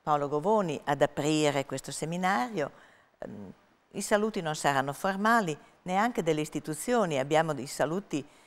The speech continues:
che parleranno di questa necessità di un rapporto fra cittadinanza e istituzioni, mm, della senatrice Boldarini,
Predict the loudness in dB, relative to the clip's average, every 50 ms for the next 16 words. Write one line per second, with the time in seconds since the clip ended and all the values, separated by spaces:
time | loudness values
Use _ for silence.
0 | _ _ _ -6 -6 -6 -2 0 0 4 4 4 4 4 2 2 2 0 -2 -4
1 | -4 -4 -4 -2 -2 -2 -4 -4 -6 -6 -8 -6 -6 -6 0 0 0 0 0 -2
2 | -2 -4 -4 0 0 0 0 0 -2 -4 -4 -6 -6 -6 -4 -2 -2 0 0 0
3 | 0 0 0 0 0 -2 2 4 4 4 4 0 -2 0 0 0 0 -2 -6 -8
4 | -10 -8 -8 -10 -6 -4 0 2 2 2 0 -2 -6 -8 -10 -20 -20 -20 _ _
5 | _ -16 -14 -12 -12 -10 -10 -8 -2 2 4 4 4 4 2 0 0 -2 -4 -6
6 | -6 -4 -2 0 0 0 -2 -4 -4 -4 -4 -2 0 0 0 2 0 0 0 0
7 | -2 -2 -2 -2 -2 -4 -6